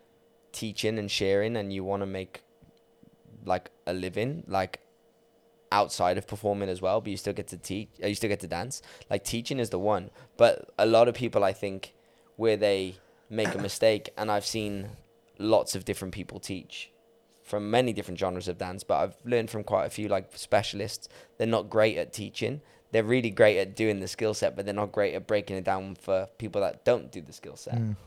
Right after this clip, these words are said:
Speaker 1: or haven't done the skill set. Um, but I think teaching is a great one. But, you know, I make a living from teaching, so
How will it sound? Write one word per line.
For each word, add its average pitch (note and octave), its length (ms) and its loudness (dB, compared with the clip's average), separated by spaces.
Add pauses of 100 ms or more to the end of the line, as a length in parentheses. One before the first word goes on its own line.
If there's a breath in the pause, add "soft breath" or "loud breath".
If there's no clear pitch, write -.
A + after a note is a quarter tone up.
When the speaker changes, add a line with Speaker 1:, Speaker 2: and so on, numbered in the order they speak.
Speaker 1:
or G#2 140 -2
haven't G2 320 -4
done A#2 200 2
the G2+ 60 -6
skill G#2 240 -8
set. - 260 -6 (400 loud breath)
Um, G2 340 0 (180)
but G2+ 100 10
I G#2 120 8
think B2+ 200 -2
teaching G2+ 380 -6
is F2+ 100 -6
a E2+ 60 -6
great F2+ 280 -4
one. D#2+ 200 -12 (120)
But, A2+ 140 6
you A2 60 4
know, G2+ 180 2
I G#2+ 140 0
make G#2+ 180 2
a G2 40 -2
living F#2+ 220 -4
from F2+ 200 -10
teaching, F2 340 -14
so F#2+ 300 -6